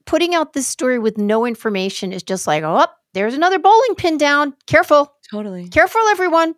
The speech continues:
Speaker 1: Be careful because look, be careful. It could happen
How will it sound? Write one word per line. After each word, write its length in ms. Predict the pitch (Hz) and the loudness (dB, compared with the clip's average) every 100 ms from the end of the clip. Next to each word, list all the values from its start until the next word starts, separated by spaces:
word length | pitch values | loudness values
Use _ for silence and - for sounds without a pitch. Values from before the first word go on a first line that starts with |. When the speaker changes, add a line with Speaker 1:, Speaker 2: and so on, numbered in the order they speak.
| _ | _
Speaker 1:
Be 140 | 233 | -4
careful 400 | 220 330 370 320 | 0 0 2 0
because 320 | 254 233 247 | 0 -4 -6
look, 460 | 254 330 381 - - _ _ _ | 0 0 0 -8 -20 _ _ _
be 100 | 220 | -8
careful. 560 | 214 302 330 247 240 - _ _ _ - | -2 0 0 0 -2 -4 _ _ _ -6
It 140 | 233 | -4
could 120 | 262 | -4
happen 500 | 233 240 254 269 269 | 0 0 0 -2 -4